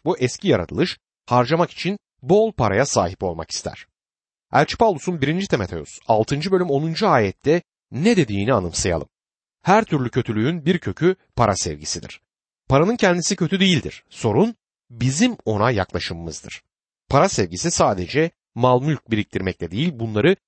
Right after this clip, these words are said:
kullanmak şekliyle de kendisini belli eder.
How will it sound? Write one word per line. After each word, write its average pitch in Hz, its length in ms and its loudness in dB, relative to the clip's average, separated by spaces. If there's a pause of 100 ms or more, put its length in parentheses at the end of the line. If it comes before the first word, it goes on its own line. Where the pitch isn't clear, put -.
(200)
kullanmak 117 540 0
şekliyle 90 500 -4
de 165 160 4 (220)
kendisini 98 480 -2
belli 80 200 -2
eder. - 340 -10